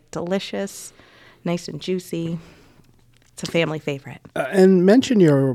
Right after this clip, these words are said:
Speaker 2: blog and your website. Let's talk a little bit about that, 'cause you're not just a person who secretly shows up, makes stuff, and runs. You're actually promoting healthy recipes on your own services and your website.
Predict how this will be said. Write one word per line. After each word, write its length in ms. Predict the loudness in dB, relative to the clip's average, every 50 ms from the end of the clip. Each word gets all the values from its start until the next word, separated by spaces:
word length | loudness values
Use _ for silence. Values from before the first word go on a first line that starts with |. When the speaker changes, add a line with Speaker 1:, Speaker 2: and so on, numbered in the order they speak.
| -6 -6 _
Speaker 2:
blog 380 | -2 0 2 2 2 2 2
and 100 | 2 0
your 100 | 2 2
website. 360 | 2 0 0 0 0 0 0 0
Let's 200 | 0 0 0 0
talk 220 | -2 -2 -2 -2
a 40 | -2
little 160 | 0 0 0
bit 100 | 0 -2
about 300 | -2 -2 -2 -2 -2 -2
that, 260 | -2 -2 -2 -4 -2
'cause 260 | -2 -2 -2 -2 -4 -10 -16 -20 _ _ _ _ _ -20 _ _
you're 120 | 2 4 4
not 220 | 6 4 4 2
just 220 | 2 0 0 0
a 60 | -2 0
person 400 | 4 4 4 4 4 2 0 0
who 120 | 0 0
secretly 580 | 0 0 0 0 0 0 0 -2 -2 -2 -2 -4
shows 360 | 0 0 2 2 2 4 4
up, 200 | 2 2 2 0
makes 300 | -2 -2 -2 -2 -4 -8
stuff, 340 | -4 -2 -2 -2 -2 -2 -4
and 160 | -4 -2 2
runs. 460 | 4 4 4 4 4 2 -2 -4 -6 -12 _ _ _ _ _ _ _ _
You're 120 | 2 4 4
actually 280 | 4 2 2 0 0
promoting 500 | 2 2 2 2 4 4 4 4 2 0
healthy 280 | 0 0 -2 0 0 -2
recipes 600 | -2 -2 -2 -4 -6 -4 -4 -4 -4 -2 -4 -6
on 180 | -6 -4 -4
your 160 | -2 -2 -2 -2
own 260 | 0 0 -2 -2 -4 -6
services 760 | -10 -6 -4 -2 -2 -2 -2 -4 -6 -6 -8 -8 -8 -6 -6
and 160 | -4 -4 -2
your 80 | -2 0
website. 560 | 0 -2 -2 -4 -6 -8 -8 -8 -8 -10 -14